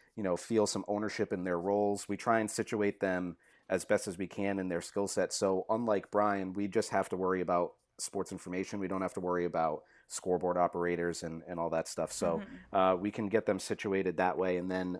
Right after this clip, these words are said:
Speaker 1: one thing that we've been able to do to retain certain students is holding monthly meetings based on their skill set. So we have about five photographers right now. Four of them are freshmen. Uh, one's a sophomore, and then there's Nick.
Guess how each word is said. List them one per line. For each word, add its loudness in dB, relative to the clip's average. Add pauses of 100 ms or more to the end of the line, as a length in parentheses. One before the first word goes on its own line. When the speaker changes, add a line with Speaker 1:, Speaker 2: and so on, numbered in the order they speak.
Speaker 1:
one 0
thing 2
that 2
we've 2
been 2
able 2
to -2
do 0
to -6
retain -2 (440)
certain 4
students 2
is 0
holding 2
monthly 2
meetings 0
based 2
on 0
their 2 (260)
skill 4
set. 2
So 4
we 2
have 6
about 2
five 6
photographers 2
right 4
now. -2
Four -2
of -2
them -2
are -2
freshmen. -4 (380)
Uh, 4
one's -2
a -2
sophomore, 2
and -4
then -4
there's -4
Nick. -4